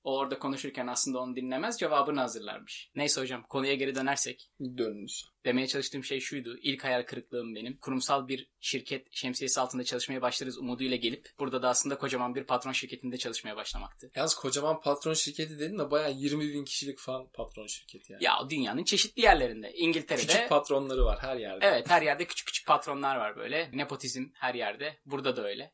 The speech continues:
Speaker 1: Gene böyle akrabalar, patronlar falan. Fakat benim derdim onunla değil.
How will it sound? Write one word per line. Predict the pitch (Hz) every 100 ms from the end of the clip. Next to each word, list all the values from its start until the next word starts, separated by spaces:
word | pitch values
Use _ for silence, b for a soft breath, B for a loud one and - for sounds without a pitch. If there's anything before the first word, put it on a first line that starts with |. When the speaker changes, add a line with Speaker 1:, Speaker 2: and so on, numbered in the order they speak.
| -
Speaker 1:
Gene | 127 113
böyle | 110 123 -
akrabalar, | 127 123 - 107 120 -
patronlar | - - - 113 -
falan. | 127 123 -
Fakat | 127 190 139
benim | 135 143
derdim | 139 139 139
onunla | 143 143 131
değil. | 135 165